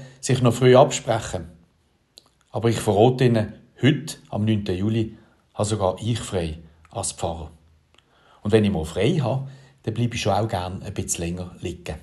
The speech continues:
im Bett. Aber lang halte ich es nicht aus. Ja, etwas macht mich unruhig. Verpasse ich echt vielleicht etwas, was in der Welt passiert? Verpasse ich irgendwelche Nachrichten? Ich schleiche am raus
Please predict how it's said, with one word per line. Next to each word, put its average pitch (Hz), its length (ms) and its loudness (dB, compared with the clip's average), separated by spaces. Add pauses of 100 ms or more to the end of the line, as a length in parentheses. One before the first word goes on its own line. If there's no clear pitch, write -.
(400)
im 85 140 -16
Bett. 82 420 -16 (1700)
Aber 95 140 -4
lang 143 240 8
halte 147 280 4
ich 143 60 2
es 139 40 -2
nicht 143 180 0
aus. - 380 -6 (1120)
Ja, 131 100 4
etwas 143 220 4
macht 156 240 4
mich 135 100 4
unruhig. 123 520 2 (220)
Verpasse - 640 0
ich - 80 -2
echt - 400 -4
vielleicht 135 360 2
etwas, 135 280 2
was 139 120 4
in 139 80 2
der 131 80 6
Welt 156 340 6
passiert? - 560 0 (260)
Verpasse 104 460 6
ich 117 160 0
irgendwelche 104 680 2 (140)
Nachrichten? 196 640 4 (1160)
Ich - 180 0
schleiche 151 320 6
am 127 160 8
raus 165 280 4